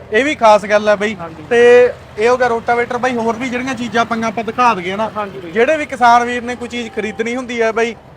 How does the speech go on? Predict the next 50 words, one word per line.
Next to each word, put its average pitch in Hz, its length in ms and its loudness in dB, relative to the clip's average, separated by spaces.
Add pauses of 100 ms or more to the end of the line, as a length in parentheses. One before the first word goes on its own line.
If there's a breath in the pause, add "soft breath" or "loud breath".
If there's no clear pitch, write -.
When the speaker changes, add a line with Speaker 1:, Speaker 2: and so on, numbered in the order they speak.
(100)
Speaker 1:
ਤਾਂ 240 80 6
ਉਹ 269 120 6
ਦੇਖ 220 340 0
ਕੇ 247 140 -2
ਇੱਕ 233 120 -6
ਵਾਰੀ 240 200 0
ਝਾਤੀ 240 340 0
ਮਾਰ 226 200 2
ਲੈ, 233 140 -4
ਡਿਸਕਾਊਂਟ 208 520 -4
ਹੋਇਆ 233 240 0
ਲੱਗੇ। 196 340 -4 (280)
ਬਾਈ 254 120 0
ਡਿਸਕਾਊਂਟ 254 400 -4
ਸਾਰੀਆਂ 262 380 -2
ਆਈਟਮਾਂ 302 280 -4
ਤੇ 269 100 -10
ਕਿ 202 60 -6
Speaker 2:
ਸਾਰੀਆਂ 262 220 2
ਤੇ 285 160 -6
ਵੀਰੇ, 247 80 -2
Speaker 1:
ਰੋਟਾਵੇਟਰ? 233 180 -2
Speaker 2:
ਸਾਰੀਆਂ 214 380 -2
ਤੇ। 143 220 -12
Speaker 1:
ਸਾਰੀਆਂ 254 380 2
ਤੇ। 214 80 -6
Speaker 2:
ਹਾਂਜੀ। 165 140 -8
Speaker 1:
ਬਾਈ 285 140 0
ਆਹ 294 160 4
ਕੀ 302 120 -10
ਆਈਟਮ 262 260 -2
ਹੈ? 285 120 -8 (440)
Speaker 2:
ਇਹ 233 240 -2
ਬਾਈ 247 180 -4
ਸਪਾਈਡਰ 226 360 -8
ਆਪਣਾ 226 440 -2
ਖਾਦ 190 280 -2
ਖਿਲਾਰਨ 185 340 -2
ਵਾਲਾ। 196 240 -8 (340)
Speaker 1:
ਅੱਛਾ, 214 180 0
ਰੇਹ 226 180 -4
ਪਾਉਣ 226 160 -4
Speaker 2:
ਰੇਹ 208 80 -2
Speaker 1:
ਵਾਸਤੇ। 202 180 -2
Speaker 2:
ਵਾਲਾ, 208 240 2
ਇਹ 226 120 -8
ਸਟੀਲ 240 320 -14
ਦਾ 220 140 -6
ਜੀ 151 60 -10
ਬਾਈ। 143 140 -12